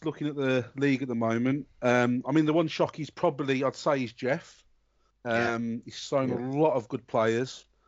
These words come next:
Speaker 1: uh, but saying that, he has got games in hand, and with that game in hand, he could at least go jump to fourth,
Speaker 2: Yeah.
Speaker 1: uh, with one win. So, um, you're probably, as you were in the Championship,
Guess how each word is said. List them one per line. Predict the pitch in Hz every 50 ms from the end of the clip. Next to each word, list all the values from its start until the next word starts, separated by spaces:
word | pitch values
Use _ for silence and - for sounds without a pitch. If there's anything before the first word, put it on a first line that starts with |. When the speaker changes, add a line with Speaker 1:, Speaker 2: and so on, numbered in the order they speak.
| _ _ _ _ _ -
Speaker 1:
uh, | 120 120 120 117
but | 139 147
saying | - - 165 147 135 123 117
that, | 117 113 - 147
he | 135 147
has | 139 127 113
got | - 127 110 -
games | - 110 110 113 104 -
in | 117 95
hand, | 110 107 107 110 107
and | 113 117
with | 117 110
that | - 107 104
game | 110 113 110 110 113
in | 110 98
hand, | 110 110 107 107 104 104 104 101 - - - _ -
he | 117 104
could | - - 123 117
at | 113
least | 120 113 107 - -
go | 113 110 107
jump | 95 110 110 107 101
to | - 104
fourth, | - - 117 104 104 98 - - - - _ _ _ _ - -
Speaker 2:
Yeah. | 98 101 98 95 -
Speaker 1:
uh, | 110 110 107 104
with | 107 95 98
one | 117 107 104 104
win. | 101 101 98 98 95
So, | - - 135 117 110 110 113 - - - - - - - - - - - - _ _ _ _ _ _ _ _ _ _ _ _ _ _ _ -
um, | 139 139 135 135 135 135 135 135 131 131 127 135 131 - _ _ _ _ - - - 131 147 -
you're | 160 156 139
probably, | - 196 170 156 156 185 185
as | 185 185 170 143 160
you | 165
were | 147 160 165 165 165 160 151
in | 156 156
the | 156 - _ _ _ _
Championship, | - - 160 156 160 - - 156 - - 160 151 139 - - 151 151 143